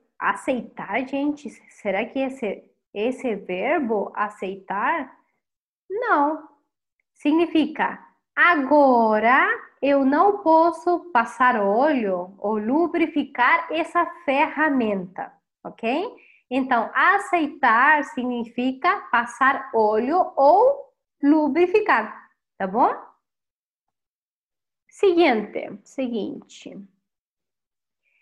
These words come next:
Mi apellido es López. Mi apellido es López. Seria mi apellido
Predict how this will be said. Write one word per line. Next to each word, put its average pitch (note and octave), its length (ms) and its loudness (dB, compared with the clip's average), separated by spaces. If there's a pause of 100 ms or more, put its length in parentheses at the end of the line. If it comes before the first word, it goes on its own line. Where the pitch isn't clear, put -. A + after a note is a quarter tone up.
(140)
Mi E4 240 4
apellido E4 800 2
es D#4 320 -2
López. - 1000 -6 (1900)
Mi C4 480 -2
apellido C#4 920 -4
es A#3+ 360 -4
López. A3 800 -6 (640)
Seria B3+ 580 -6
mi C4 640 -4 (540)
apellido A3 1080 -6